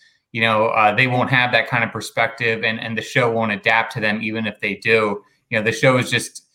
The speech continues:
in its current form, it's just, it's way too entrenched. You know, it, it's an institution, you know, that they've gone from being anti-mainstream to, to being the mainstream,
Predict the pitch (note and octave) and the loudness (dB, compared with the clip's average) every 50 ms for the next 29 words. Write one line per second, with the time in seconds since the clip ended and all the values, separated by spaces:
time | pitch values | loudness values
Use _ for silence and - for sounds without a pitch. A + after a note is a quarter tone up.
0 | _ _ _ _ _ _ _ - C3 E3 D#3 - - - D#3 D3 C#3+ C#3+ C#3+ - | _ _ _ _ _ _ _ 0 2 2 0 0 0 4 4 4 4 4 2 4
1 | D3+ C3+ B2+ B2+ B2+ B2 - C#3+ C#3 - - C#3+ - - B2+ C#3+ C#3+ D3+ D3 C#3+ | 4 4 6 4 2 2 2 0 0 0 -4 -6 -6 0 2 4 4 4 2 0
2 | - - D3 C3+ C3 B2+ B2+ B2+ A#2+ - - - C3 B2+ B2 A#2+ A#2 - - - | 2 2 2 4 4 2 0 -2 -6 -6 -2 0 2 2 2 2 -2 -6 -12 -16
3 | - - _ _ - B2 A#2+ A#2 A2+ A#2 A#2 G#2+ C3 C3+ C3+ D3+ C#3+ D3 D3+ - | -20 -20 _ _ -2 0 0 2 2 0 0 0 -2 -2 0 -2 -2 -2 -2 -2
4 | C3+ D#3 D3 - - C3+ - D#3+ F3 F#3+ F#3 - G#2+ - - - - _ B2+ A#2+ | 0 -2 -2 0 -2 -2 -2 0 -2 -2 -2 -4 -6 -6 -8 -12 -18 _ -6 -2
5 | A#2 A#2+ C3 C3+ C3 B2 B2 B2+ B2+ B2+ B2 B2 - C3+ C3 C#3 C#3+ C#3 C#3 C#3+ | 0 4 4 4 4 4 2 2 2 2 2 2 2 4 4 6 6 4 4 2
6 | C3 B2+ B2+ B2+ B2 B2+ B2+ B2+ B2+ B2+ B2+ C#3 B2+ B2+ B2 B2 B2 B2 B2 - | 2 2 2 0 0 0 0 0 0 0 0 0 -2 -2 -2 -2 -6 -6 -6 -10
7 | - - C3 B2+ B2+ B2+ B2+ B2 A#2+ A#2 - B2+ A2+ G2+ C3 C3+ D#3+ F#3+ F#3+ C#3+ | -8 -4 -2 -2 0 -2 -2 -4 -6 -6 -8 -10 -10 -4 -2 -2 -2 -2 -2 -2
8 | G#2+ G2+ G2+ G2 G2 G2+ G2 - - - A2 G2+ - - A#2+ | -2 -2 -2 -4 -4 -6 -8 -10 -8 -6 -4 -4 -4 -8 -12